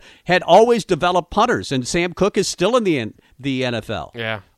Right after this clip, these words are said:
Speaker 1: Uh, what is it going on, eighteen years, something like that?
Speaker 2: Yeah,
Speaker 1: It
Speaker 2: it's
Speaker 1: feels like
Speaker 2: crazy.
Speaker 1: it's been forever.
Speaker 2: Kyle Larson was
Speaker 1: Kyle
Speaker 2: there forever.
Speaker 1: Larson,
Speaker 2: Sam Foltz was gonna be a
Speaker 1: uh,
Speaker 2: long-time
Speaker 1: uh,
Speaker 2: N F L punter.
Speaker 1: Foltz was going to be a big time, and so it hasn't been that long.
Speaker 2: Yeah.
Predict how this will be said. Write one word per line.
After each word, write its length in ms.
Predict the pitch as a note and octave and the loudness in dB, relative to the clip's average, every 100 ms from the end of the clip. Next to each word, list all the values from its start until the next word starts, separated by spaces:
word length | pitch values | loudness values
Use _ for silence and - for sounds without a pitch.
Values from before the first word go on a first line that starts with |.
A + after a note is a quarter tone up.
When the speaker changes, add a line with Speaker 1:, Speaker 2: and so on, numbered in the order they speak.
| - | -4
Speaker 1:
Uh, 220 | B2 B2 | -2 -2
what 140 | D3+ | -2
is 100 | F3+ | -4
it 40 | D#3+ | -2
going 180 | E3+ | -2
on, 120 | E3 D3 | -2 -4
eighteen 360 | E3+ - G3 | -4 -4 -2
years, 300 | C#3+ C#3+ F#3+ | 0 2 0
something 240 | - G3+ G#3+ | -2 -4 -2
like 220 | G#3 F3+ | -2 0
that? 160 | G3 G#3+ | -2 -2
Speaker 2:
Yeah, 60 | |
Speaker 1:
It 20 | G#3 | -2
Speaker 2:
it's 100 | G3+ | -2
Speaker 1:
feels 180 | G#3 | -2
like 160 | G3 E3+ | 0 -2
Speaker 2:
crazy. 100 | F3+ | -4
Speaker 1:
it's 80 | D#3 | -4
been 220 | A3 A3 | -4 -6
forever. 160 | - D3 | -6 0
Speaker 2:
Kyle 240 | F3 F3+ D#3+ | 4 6 4
Larson 380 | E3 F#3 - F3 | 2 0 -4 -2
was 80 | |
Speaker 1:
Kyle 140 | F3 A3+ | 2 2
Speaker 2:
there 80 | - | 4
forever. 240 | G#3+ F3 F3+ | 4 2 2
Speaker 1:
Larson, 80 | G#3+ | 0
Speaker 2:
Sam 260 | F3+ E3+ | 0 -2
Foltz 320 | C#3 F3 F3+ | -2 -4 -4
was 140 | E3+ D3+ | -8 -6
gonna 160 | F3 | -4
be 40 | E3 | -4
a 80 | D#3+ | -2
Speaker 1:
uh, 40 | |
Speaker 2:
long-time 400 | E3 E3+ E3+ E3 | -2 -4 -6 -4
Speaker 1:
uh, 40 | |
Speaker 2:
N 120 | D#3+ D3+ | -2 -2
F 120 | - | -4
L 120 | D#3+ | -6
punter. 240 | D#3 C#4 E4+ | 4 4 4
Speaker 1:
Foltz 160 | E3 | -4
was 220 | F#3 E3 | -4 -4
going 320 | - F3 F3 D3+ | -2 -2 0 -2
to 80 | |
be 340 | B2 D#3 D#3+ D#3+ | -6 -6 -6 -8
a 120 | C3 | -10
big 260 | G#2 D#3+ D3+ | -8 -8 -8
time, 220 | D3+ C#3 | -10 -8
and 240 | D#3+ F#3+ - | -8 -10 -8
so 140 | A#3+ | -8
it 80 | F#3+ | -6
hasn't 280 | A3 A3 F3+ | -4 -4 -2
been 120 | C3 | -4
that 100 | A2 | -4
long. 400 | A2+ C3 D2+ - _ | -2 -4 -4 -12 _
Speaker 2:
Yeah. 280 | C3 A2+ | -4 -4